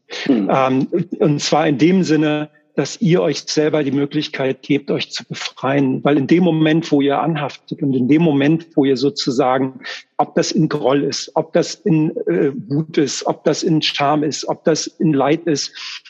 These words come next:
Speaker 2: ähm, da diese Schmerzen zu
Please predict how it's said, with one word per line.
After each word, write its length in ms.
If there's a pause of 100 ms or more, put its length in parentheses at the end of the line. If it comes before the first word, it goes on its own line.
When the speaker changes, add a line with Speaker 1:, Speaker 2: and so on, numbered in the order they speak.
Speaker 2:
ähm, 360 (420)
da 540 (180)
diese 240
Schmerzen 720
zu 340